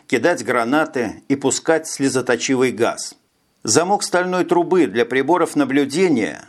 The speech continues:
саперы вермахта сперва срывали взрывом гранаты, а потом и вовсе обходились прикладом карабина.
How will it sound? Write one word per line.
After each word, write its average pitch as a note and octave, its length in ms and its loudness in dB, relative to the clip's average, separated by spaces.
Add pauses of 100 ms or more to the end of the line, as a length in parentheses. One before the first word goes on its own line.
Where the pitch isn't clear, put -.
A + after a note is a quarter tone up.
саперы F#3+ 520 2
вермахта D#3 560 0
сперва D#3 420 0
срывали C3+ 520 0
взрывом G#2+ 480 -2
гранаты, C#3 720 0
а G#2+ 180 2
потом G#3+ 380 -2
и - 20 0
вовсе F#3+ 480 0
обходились C#3+ 720 -4
прикладом C#3 580 0
карабина. A#2+ 680 -4